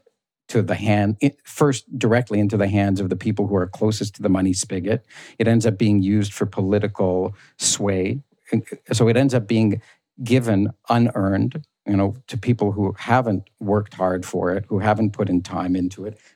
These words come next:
by people who haven't put in time or energy into it. And so there isn't the appreciation or the respect for what it means to put in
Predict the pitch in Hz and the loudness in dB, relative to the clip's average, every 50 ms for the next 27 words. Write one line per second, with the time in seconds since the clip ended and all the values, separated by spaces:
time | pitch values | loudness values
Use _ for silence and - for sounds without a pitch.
0 | _ - 131 143 143 - 123 107 104 92 95 98 101 101 90 - 98 98 92 90 | _ 0 0 0 0 0 -4 -4 -4 -4 -6 -4 -4 -4 -2 -2 -2 -2 -2 -2
1 | 92 95 98 - _ _ _ _ _ _ - 117 104 101 104 101 - 107 101 98 | -4 -6 -6 -8 _ _ _ _ _ _ 0 0 2 2 -2 -2 0 0 0 0
2 | 92 90 90 98 98 101 95 92 92 92 90 90 - 98 98 98 110 110 135 120 | 2 0 0 2 2 2 0 0 0 0 0 0 0 -2 0 0 2 2 2 2
3 | 120 131 127 135 147 143 175 160 - - 120 107 107 107 101 - - 131 117 - | 2 2 2 2 2 2 2 2 2 0 0 2 2 0 -2 0 0 0 0 2
4 | - 113 110 110 - - 110 101 95 90 90 92 - 113 - - - - 104 110 | 2 0 0 0 2 2 2 2 2 0 -2 -4 -2 -2 -2 -2 0 0 0 0
5 | 113 - - - 98 - - - - _ _ _ - - 113 95 107 123 156 151 | -2 -4 -10 -18 -20 -20 -20 -20 -20 _ _ _ -2 0 2 2 4 2 2 2
6 | - 104 104 107 107 - - - 101 - - 104 98 98 95 98 107 117 120 120 | 0 0 2 2 0 0 -2 -4 -4 -2 -2 -2 0 0 2 2 2 2 0 -2